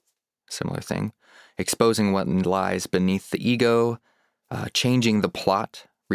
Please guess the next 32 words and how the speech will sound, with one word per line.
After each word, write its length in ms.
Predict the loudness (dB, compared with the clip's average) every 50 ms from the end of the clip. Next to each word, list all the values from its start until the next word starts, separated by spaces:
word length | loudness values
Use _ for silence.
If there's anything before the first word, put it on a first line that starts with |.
| 0 2
reworking 400 | 0 0 0 0 0 0 0 2
one's 320 | 0 0 0 0 0 0
life 240 | -2 -2 -2 -4 -6
path 300 | -6 -4 -4 -4 -4 -8
through 360 | -10 -10 -6 -2 -2 0 0
the 100 | -2 -2
destruction 600 | -4 -4 -4 -4 -2 -2 -2 -4 -4 -4 -2 0 0
of 120 | -2 -2 0
old 280 | 0 0 0 0 0
ways. 380 | -2 -2 -2 -2 -2 -4 -6 -10 _ _ _ _ _ _ _ _ _ _ _ _ _ _ _ _ _ _ _ _ _ -20 -20 -20 -20 -20 -20 _ _ _ _ -6
Um, 480 | -4 -4 -2 0 0 0 0 0 -2 -4 -6
a 120 | -4 -4
spiritual 880 | -2 -2 -2 0 0 2 2 2 0 2 2 2 2 4 4 4 2 0 -2 -2
yearning 540 | 0 0 2 2 2 2 4 4 2 0
for 320 | 0 -4 -10 -4 -4 -2 0
death, 360 | 0 0 0 -2 -4 -6 -6
which 160 | -4 -4 -4
is 120 | -4 -4 -2
actually 540 | -2 -2 -2 -2 -2 -2 0 0 0 0 0
a 140 | 0 -2 0
reference 420 | 0 -2 -2 -2 -2 -2 -2 -2 -2
to 200 | -2 0 0 0
a 40 | -2
few 240 | -2 0 0 0
things, 360 | 0 0 -2 -2 0 -2 -2 -2
but 160 | -2 -2 0
among 280 | 0 0 0 2 0
them 140 | 0 0 0
is 340 | 0 0 -2 -2 -4 -6 -8 _ _ -20 _ -20 _ _ -6
the 80 | -6
Gospel 680 | -4 -2 0 0 0 -2 -2 -4 -4 -2 -2 -2 -2 -2
of 680 | -2 -2 -2 -2 -2 -4 -6 -10 -14 -20 -20 -20 _